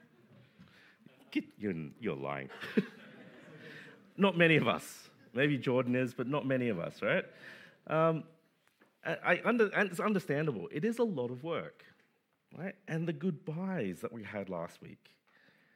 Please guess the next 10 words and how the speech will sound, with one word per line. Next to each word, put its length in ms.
maybe 560
we're 180
not 260
so 200
keen 460
to 80
go 340
there 200
so 320
soon 580